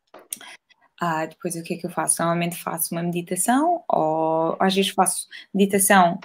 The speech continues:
e, ahm, alongamentos. Ah, às vezes faço um ou outro, ou faço os dois se tiver mais tempo.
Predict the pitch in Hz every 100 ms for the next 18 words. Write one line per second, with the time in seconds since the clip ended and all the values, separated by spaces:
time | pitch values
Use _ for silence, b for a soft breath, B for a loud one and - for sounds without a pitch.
0 | - 202 196 190 170 165 - 165 160 160
1 | 160 165 170 - 175 175 170 165 220 262
2 | - - b b b - 165 151 151 156
3 | 165 165 165 160 - 175 170 156 156 220
4 | 294 294 170 170 165 - 147 165 165 165
5 | - - - 170 175 175 - 226 233